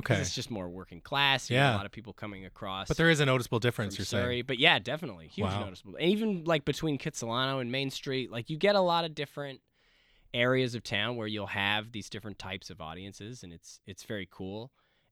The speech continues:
Speaker 2: And the stage time is great. The o-, the biggest change I've noticed, I think, in the last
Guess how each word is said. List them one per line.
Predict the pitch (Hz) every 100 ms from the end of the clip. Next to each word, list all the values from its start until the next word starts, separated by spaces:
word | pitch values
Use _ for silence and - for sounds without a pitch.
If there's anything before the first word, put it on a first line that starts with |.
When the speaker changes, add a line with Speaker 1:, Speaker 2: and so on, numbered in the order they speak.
| -
Speaker 2:
And | 101 101 98 95 98 98 _ _ _ _ _ 110
the | 107 92
stage | - 131 127 -
time | 127 120 113
is | 107
great. | - 113 110 113
The | 151
o-, | 170
the | 151 147
biggest | - 214 233 -
change | 120 113 104
I've | 98
noticed, | 95 95 92 90 -
I | 85
think, | - 98 87
in | 90
the | 87
last | 87 85 90 - - -